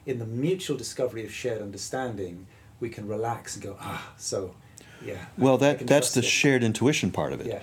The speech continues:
Speaker 2: But we can also do the shared thinking part of it. So I can say, "Okay,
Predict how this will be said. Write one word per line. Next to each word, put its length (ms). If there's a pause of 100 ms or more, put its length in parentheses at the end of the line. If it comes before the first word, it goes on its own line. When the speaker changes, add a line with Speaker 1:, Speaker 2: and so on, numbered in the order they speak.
(200)
Speaker 2:
But 100
we 100
can 140
also 280
do 120
the 100
shared 300
thinking 300
part 200
of 60
it. 80
So 120
I 60
can 120
say, 180
"Okay, 280